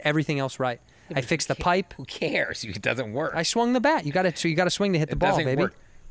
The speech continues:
Speaker 2: Your
Speaker 1: This
Speaker 2: wife still gets pissed because there's no hot water.
Speaker 1: Not at all. She's proud. She's proud of her man
Speaker 2: She's
Speaker 1: for
Speaker 2: proud
Speaker 1: trying.
Speaker 2: that she has cold water.
Speaker 1: Yeah, she goes, "You know what, baby? You tried."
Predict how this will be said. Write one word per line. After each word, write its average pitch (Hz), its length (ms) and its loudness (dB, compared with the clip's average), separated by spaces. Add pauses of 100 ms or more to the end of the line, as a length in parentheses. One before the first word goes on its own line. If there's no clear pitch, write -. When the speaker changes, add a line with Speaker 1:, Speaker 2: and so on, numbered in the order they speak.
(140)
Speaker 2:
Your 113 140 0
Speaker 1:
This 120 40 2
Speaker 2:
wife 131 220 4
still 139 200 0
gets 131 200 -2
pissed - 400 -2
because 101 240 -4
there's 92 180 -4
no 98 120 -4
hot 90 260 -6
water. 90 140 -2
Speaker 1:
Not 127 160 0
at 131 60 0
all. 135 140 2
She's - 180 -4
proud. 131 400 -2
She's - 140 -4
proud 151 220 2
of 135 80 -2
her 127 60 0
man 123 160 0
Speaker 2:
She's 127 80 -2
Speaker 1:
for - 80 -10
Speaker 2:
proud - 160 2
Speaker 1:
trying. 117 120 2
Speaker 2:
that 117 100 0
she - 120 -6
has - 180 -2
cold 104 340 -2
water. 92 360 -2
Speaker 1:
Yeah, 196 260 2
she - 140 0
goes, 147 140 2
"You 160 60 2
know 175 100 4
what, 196 140 2
baby? 208 180 2
You 202 80 2
tried." 123 380 -2